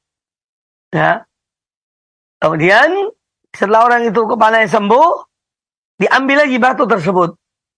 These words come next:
Ya. Tsumma ya'udu alaih. Kemudian dia datangi lagi orang itu. Dilempari lagi batu dengan di atas kepala orang itu. Fa yaf'alu bihi mithla ma fa'ala al-marratil ula. Terus menerus, ya.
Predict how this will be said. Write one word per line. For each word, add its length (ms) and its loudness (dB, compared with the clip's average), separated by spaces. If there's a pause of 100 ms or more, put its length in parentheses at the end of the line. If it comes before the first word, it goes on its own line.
(460)
Ya. 320 -2 (880)
Tsumma 240 2
ya'udu 400 2
alaih. 400 0 (600)
Kemudian 360 -2
dia 160 0
datangi 480 0
lagi 160 0
orang 320 0
itu. 200 -10 (360)
Dilempari 560 0
lagi 240 0
batu 320 0
dengan 400 0 (720)
di 80 -2
atas 240 -2
kepala 320 2
orang 320 2
itu. 120 -16 (920)
Fa 160 2
yaf'alu 480 2
bihi 240 0
mithla 320 0
ma 160 2
fa'ala 400 0
al-marratil 560 -2
ula. 240 -2 (200)
Terus 420 -4 (140)
menerus, 640 -2 (260)
ya. 240 -4